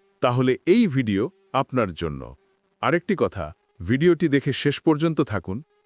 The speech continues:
আমি আপনাদের একটি প্রশ্ন করব এবং আমি চাই আপনারা উত্তর দেবেন। তাহলে চলুন শুরু করি। যদি আল্লাহ সর্বশক্তিমান ও পরম করুণাময়, তাহলে কেন আমরা দুঃখ পাই? আপনি কি মনে করেন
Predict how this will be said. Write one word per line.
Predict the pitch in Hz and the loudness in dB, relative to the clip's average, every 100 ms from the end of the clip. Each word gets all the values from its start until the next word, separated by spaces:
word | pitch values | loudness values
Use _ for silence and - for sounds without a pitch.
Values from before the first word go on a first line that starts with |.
| _ | _
আমি | - 117 180 | -2 2 4
আপনাদের | 151 165 147 143 | 2 2 0 0
একটি | 135 151 | 0 -4
প্রশ্ন | - 135 - 175 | 0 0 0 -2
করব | 117 101 90 143 - _ | 0 0 0 -6 -8 _
এবং | 120 131 | 0 2
আমি | 123 127 | 2 0
চাই | 117 - 175 123 165 _ _ | 0 0 2 2 -2 _ _
আপনারা | 117 123 160 151 | -4 0 2 4
উত্তর | 151 196 - 175 | 4 2 2 2
দেবেন। | 107 85 78 90 - _ | 2 0 -4 -8 -16 _
তাহলে | - 139 165 | 0 2 2
চলুন | 156 165 190 285 - | 2 2 2 -2 -8
শুরু | - 254 220 | -2 0 2
করি। | 127 87 67 - _ _ _ _ 104 | 0 -4 -4 -14 _ _ _ _ -2
যদি | 107 185 220 180 | 4 4 6 4
আল্লাহ | 151 156 147 | 4 2 0
সর্বশক্তিমান | - 139 117 143 - 190 - 180 175 175 - | -2 0 2 0 0 -2 0 2 2 0 0
ও | 123 | -2
পরম | - 110 135 175 | 2 2 4 2
করুণাময়, | 156 135 101 82 69 104 - _ _ - | 0 0 0 -4 -6 -8 -12 _ _ 0
তাহলে | 156 180 | 2 2
কেন | - 165 220 | 2 2 4
আমরা | 240 160 123 | 4 4 2
দুঃখ | 104 95 - | 0 -4 -8
পাই? | 98 76 67 65 _ _ _ | -8 -6 -8 -14 _ _ _
আপনি | 107 123 | -4 -4
কি | 120 | -2
মনে | 143 190 254 | 2 2 4
করেন | 208 92 64 | 2 0 -6